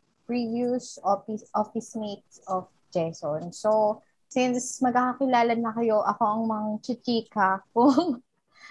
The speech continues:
um, about your background and, um, uh, after your graduation, I mean, uh, working from W T A, tama ba yun?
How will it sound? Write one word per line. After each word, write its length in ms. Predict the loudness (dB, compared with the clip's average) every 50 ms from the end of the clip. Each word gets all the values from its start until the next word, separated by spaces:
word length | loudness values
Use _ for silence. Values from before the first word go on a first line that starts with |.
| -14 _ 6
um, 220 | 8 8 8 8 4
about 320 | 4 6 6 4 4 4
your 160 | 2 2 2
background 960 | 4 4 4 4 4 2 -8 -2 2 2 4 4 4 4 2 0 -2 -6 -12 -6 0
and, 800 | 2 4 6 6 6 4 4 2 2 2 0 0 -4 -6 -6 -4 -4 -4 -4 -6 _ _ _ -6
um, 600 | 0 2 4 4 4 2 0 -6 -8 -10 -10 -12 -14 _ _ _ _ _ _ _ _ _ _ _ -8 0
uh, 200 | 6 6 6 6 6 2
after 400 | 2 2 _ 0 2 2 2 2
your 500 | 0 0 0 2 2 4 2 2 0 -2 -4
graduation, 640 | -2 -2 -2 -2 -2 -4 -4 -4 -4 -4 -6 -6 -6 -6
I 120 | -6 -4
mean, 280 | -4 -2 -2 -4 -4 -6 -8 -10 -12 -16 _ _ _ _ 0
uh, 320 | 2 2 2 2 0 -2
working 840 | -2 0 0 0 0 -2 _ -4 -2 -2 0 0 0 0 -2 -2 -6 -10 _ _ _ _ -20 -4
from 380 | -2 -2 0 0 0 0 -2 -2 -4 -6 -8 -10 -10 -12 -12 -14 -14 _ _
W 340 | 0 0 0 0 -2 -4 -4
T 120 | -4 -6 -8 -8 -6 -6
A, 140 | -4 -2 -2 -2 -4 -6 _
tama 360 | -10 -10 -8 -4 -4 -4 -4
ba 140 | -2 -4 -4 -4
yun? 240 | -4 -4 -6 -8